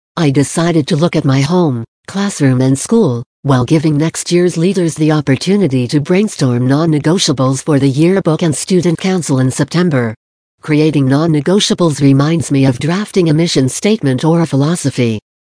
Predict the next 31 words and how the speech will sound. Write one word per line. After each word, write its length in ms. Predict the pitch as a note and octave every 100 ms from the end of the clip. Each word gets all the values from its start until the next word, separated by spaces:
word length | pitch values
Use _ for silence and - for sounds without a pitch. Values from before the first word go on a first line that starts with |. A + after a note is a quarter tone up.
| _ -
In 140 | F3+ D3
our 100 | C3
family. 500 | F3 F3+ D3+ A#2 A2 _ _ _ -
In 160 | F#3 D3+
our 100 | C3
family 420 | F3+ F3+ F#3 F#3+
we 160 | G3
will 160 | G3 F#3+
share 260 | - G#3+ G3+
our 200 | F3+ D3
story, 560 | - F#3 F#3+ A#2+ A2 - -
encourage 540 | F#3+ F3 G#3+ G3+ C#3+ -
growth, 440 | D#3+ D#3+ A2+ - _ _
support 460 | - C#3+ E3+ E3+ D#3
each 200 | C3 F3
other 240 | E3 F#3
and 200 | D3+ B2+
strive 440 | - - D3+ D#3+ D3
for 100 | E3+
excellence. 640 | F3 - C3 A#2 A2 - _ _ _ - E3+
I 120 | F3+
M 200 | E3 D#3
G 220 | D#3+ E3
two 160 | - A#3+
thousand 460 | F#3+ F#3 F3 F3+
five 280 | E3 D#3 D#3
hundred 300 | E3 D#3+ G3+
ninety-eight. 580 | F3 E3+ E3+ D#3 D#3 E3
Share 300 | - G#3 G#3+
our 220 | F#3 D3+
story. 520 | - F#3 F#3 C3+ A2+